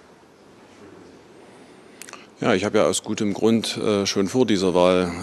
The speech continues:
äh, thematisiert, äh, dass wir einen Zustand haben, äh, der nicht gut, äh, für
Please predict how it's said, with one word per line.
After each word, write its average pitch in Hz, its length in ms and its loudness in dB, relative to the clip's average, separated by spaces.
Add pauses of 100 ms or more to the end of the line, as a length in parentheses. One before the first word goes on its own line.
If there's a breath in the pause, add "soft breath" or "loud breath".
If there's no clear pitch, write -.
äh, 90 160 -2
thematisiert, 98 920 -2 (160)
äh, 98 260 -2
dass 87 260 -4
wir 95 120 2
einen 90 480 -2
Zustand 113 500 4
haben, 101 480 0 (160)
äh, 98 140 -4
der 98 160 0
nicht 98 320 -2
gut, - 360 -2 (220)
äh, 95 140 2
für 92 440 0